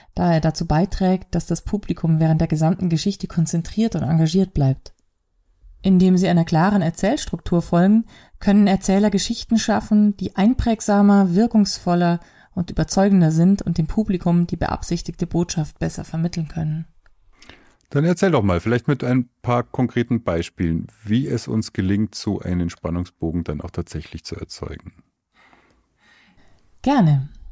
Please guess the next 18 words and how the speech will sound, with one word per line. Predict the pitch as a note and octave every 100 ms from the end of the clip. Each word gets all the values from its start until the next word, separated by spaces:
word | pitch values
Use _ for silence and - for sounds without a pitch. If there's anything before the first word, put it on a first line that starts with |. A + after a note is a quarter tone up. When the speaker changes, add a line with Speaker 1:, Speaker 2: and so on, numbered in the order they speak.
| - - _ _ _
Speaker 1:
Ein | - D3+
Erzählbogen | D3+ - D#3 F3 F#3 G#3+ A3 A3+
ist | F#3
eine | E3+
Struktur, | E3 - E3+ - G#3+ A#3
die | G3+
den | F#3 F3+
meisten | E3+ F#3+ - D#3
Geschichten | C#3+ D3+ - D3+
zugrunde | D3 E3 F3+ E3+
liegt | D3+ D#3 - - - - -
und | - D#3+
dazu | D#3 E3
beiträgt, | D3 F#3+ - G3+ G3+ G3
das | F3+
Publikum | - G#3+ G3 F3 E3
zu | D#3+
fesseln, | - D#3+ - G#3+ G#3+